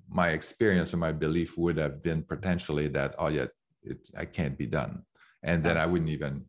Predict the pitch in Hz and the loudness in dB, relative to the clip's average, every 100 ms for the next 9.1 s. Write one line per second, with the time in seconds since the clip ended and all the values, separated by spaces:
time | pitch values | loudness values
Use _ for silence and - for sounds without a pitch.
0 | _ - 64 65 76 76 - 76 - - | _ -6 -4 -2 -2 -4 -2 -4 -4 -4
1 | 73 - 71 78 76 71 73 - 64 71 | -2 -2 -4 -2 0 0 0 -2 -2 -2
2 | - - - - - 65 - 67 71 64 | -4 -8 -8 -4 -2 -2 -2 -4 -4 -8
3 | _ - 64 65 65 57 - - - - | _ -6 -2 -2 -2 -2 -4 -6 -16 -20
4 | - - - - 95 92 85 - 85 80 | -18 -16 -18 -10 0 2 2 2 2 4
5 | 76 76 73 - - - - 92 82 76 | 4 2 -2 -4 -10 -14 -6 0 0 0
6 | 92 85 82 90 92 113 - - 110 104 | 2 2 4 2 4 2 2 2 2 2
7 | 104 95 90 - _ 104 104 - - 98 | 2 2 2 -6 _ 0 0 -2 -6 -2
8 | 92 95 90 92 - - 90 110 92 87 | 2 6 6 6 -6 -6 2 4 4 2